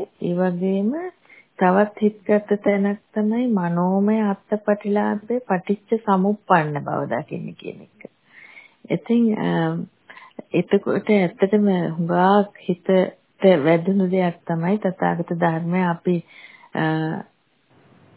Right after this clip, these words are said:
තේරුම් ගැනීමේදී හෝ අවබෝධ කරන අවස්-, ව-,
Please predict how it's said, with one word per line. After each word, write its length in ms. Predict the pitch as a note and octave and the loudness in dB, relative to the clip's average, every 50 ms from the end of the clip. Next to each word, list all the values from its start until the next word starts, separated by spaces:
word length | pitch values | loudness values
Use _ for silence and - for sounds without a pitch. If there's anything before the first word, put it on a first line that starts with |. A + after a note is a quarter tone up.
| _ - | _ 0
තේරුම් 540 | F#3+ F3+ F3 F3+ F#3+ G3+ G#3 G#3 G#3 G3+ G3 | 2 4 6 6 6 6 6 6 4 4 4
ගැනීමේදී 1120 | F#3+ F#3 F3+ F3 E3+ E3+ E3+ E3+ E3+ E3+ E3+ E3 E3 D#3+ D#3+ D#3 D3+ D#3 - D#3 D#3+ F3 G3+ G#3+ G#3+ | 4 4 4 4 4 2 0 -2 -2 -2 -2 -2 -2 0 -2 -2 -4 -2 -2 -2 0 2 2 0 0
හෝ 180 | G#3+ G3 F#3 | 0 0 0
අවබෝධ 560 | E3+ D#3 E3 E3 E3+ E3+ F3 F3+ F3 F3 F3 F3+ | 2 2 2 2 0 0 0 0 0 0 0 -2
කරන 380 | F3+ - E3+ E3+ E3 E3+ E3+ D#3+ - | -4 -2 -4 -4 -4 -4 -4 -4 -6
අවස්-, 480 | - - D#3 D#3 D#3+ D#3+ - - _ _ _ _ _ - | -6 -6 -6 -6 -6 -8 -8 -14 _ _ _ _ _ -12
ව-, 320 | - D#3 D#3+ D3+ D3+ - | -10 -6 -4 -4 -4 -4